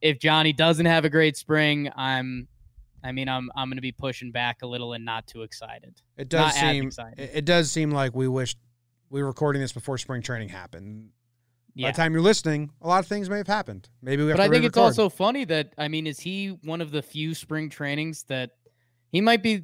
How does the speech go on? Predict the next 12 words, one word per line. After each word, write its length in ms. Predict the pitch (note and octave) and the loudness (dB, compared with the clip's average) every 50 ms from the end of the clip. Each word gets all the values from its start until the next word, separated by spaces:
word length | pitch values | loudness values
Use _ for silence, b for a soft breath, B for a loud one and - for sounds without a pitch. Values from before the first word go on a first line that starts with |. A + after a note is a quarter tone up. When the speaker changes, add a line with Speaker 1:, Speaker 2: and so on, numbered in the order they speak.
| - - | -6 0
Speaker 1:
the 120 | - E3 D#3 | 4 4 4
one 340 | C#3+ C#3 D3 D#3+ E3 E3+ D#3 | 4 2 0 0 0 0 -2
spring 280 | - - E3+ D#3+ D3+ | -2 -2 -2 -2 -2
training 320 | C#3 - D#3+ D3+ D3 C#3+ C#3 | -2 0 0 0 0 0 -2
that 100 | C3+ C3 | -2 -2
might 240 | C3 C3 C3+ C3+ | 0 0 0 0
matter 320 | C3 C#3 C3+ C3+ C3 C3 B2 | 0 2 2 2 2 2 0
the 100 | B2 B2 | 0 -4
most 480 | B2 A#2+ A#2+ B2 C3 C3 - - - | -4 -4 -2 -2 -2 -2 -4 -6 -10
in 120 | B2+ A#2+ A#2+ | -8 -8 -6
my 140 | A#2 A#2 G#2+ | -6 -8 -6
head. 340 | F#2+ A2 - D2+ - - | -8 -8 -10 -12 -16 -20